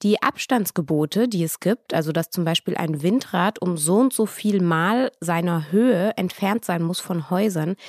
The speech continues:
diese Abstandsgebote sollen dann sogar komplett entfallen, wenn sie nur der Verhinderung von Windrädern dienen. Vor allem in Bayern ist das ein großes Thema, da gelten die strengsten Regeln. Deutschland soll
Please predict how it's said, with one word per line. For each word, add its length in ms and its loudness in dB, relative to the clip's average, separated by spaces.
diese 240 2
Abstandsgebote 720 2
sollen 300 2
dann 320 2
sogar 220 0
komplett 600 0
entfallen, 640 0
wenn 240 0
sie 120 2
nur 300 6
der 140 0
Verhinderung 580 2
von 220 0
Windrädern 580 0
dienen. 300 -8
Vor 140 -2
allem 180 0
in 140 0
Bayern 420 2
ist 220 -6
das 140 -4
ein 240 -4
großes 500 -4
Thema, 380 0
da 100 -2
gelten 340 -2
die 100 -6
strengsten 720 -4
Regeln. 500 -4
Deutschland 540 2
soll 200 2